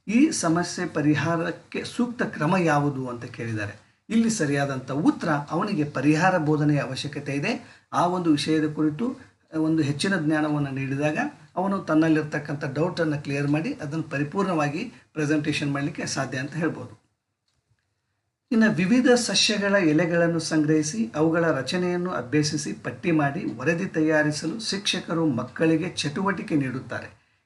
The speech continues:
ಇದು ಯಾವ ಒಂದು ಬೋಧನಾ ವಿಧಾನದ ಅಡಿಯಲ್ಲಿ ಬರುತ್ತದೆ ಅಂತ ಕೇಳಿದ್ದಾರೆ.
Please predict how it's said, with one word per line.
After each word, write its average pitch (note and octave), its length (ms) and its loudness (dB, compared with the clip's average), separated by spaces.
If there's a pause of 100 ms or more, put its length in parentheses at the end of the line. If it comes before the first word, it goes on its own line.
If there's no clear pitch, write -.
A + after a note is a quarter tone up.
ಇದು A3 200 2
ಯಾವ F3+ 500 4
ಒಂದು F3+ 280 -2
ಬೋಧನಾ D#3+ 540 2
ವಿಧಾನದ D3+ 540 2
ಅಡಿಯಲ್ಲಿ D3 440 4
ಬರುತ್ತದೆ C3 540 -4
ಅಂತ B2+ 180 -6
ಕೇಳಿದ್ದಾರೆ. A#2+ 600 -8